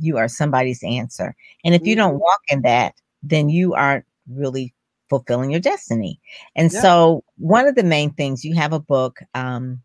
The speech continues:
Speaker 1: and you're working on another book, but one in your
Speaker 2: <laughs>
Speaker 1: book, I love your book. You really break down how people can take what they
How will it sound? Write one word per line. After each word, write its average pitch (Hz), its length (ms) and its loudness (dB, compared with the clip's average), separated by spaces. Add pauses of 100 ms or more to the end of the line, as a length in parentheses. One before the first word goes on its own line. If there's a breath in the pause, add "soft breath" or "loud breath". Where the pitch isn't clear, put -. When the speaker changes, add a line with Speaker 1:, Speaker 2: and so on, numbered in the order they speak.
(480)
Speaker 1:
and 139 160 -2
you're 123 100 -4
working 127 340 -4
on 139 120 -4
another 120 240 -4
book, 95 260 -4 (300 loud breath)
but 135 300 2
one 156 260 0
in 196 180 2
your 196 140 -2
Speaker 2:
<laughs> - 0 -
Speaker 1:
book, 113 280 0 (220)
I 117 100 0 (100)
love 120 300 0
your 107 80 -4
book. 101 280 -4 (260 soft breath)
You 170 160 -2
really 190 400 0 (140)
break 160 280 0
down 131 360 0
how 165 260 -2
people 175 300 -4
can 139 180 -6
take 139 240 -2
what 127 120 -2
they 117 120 2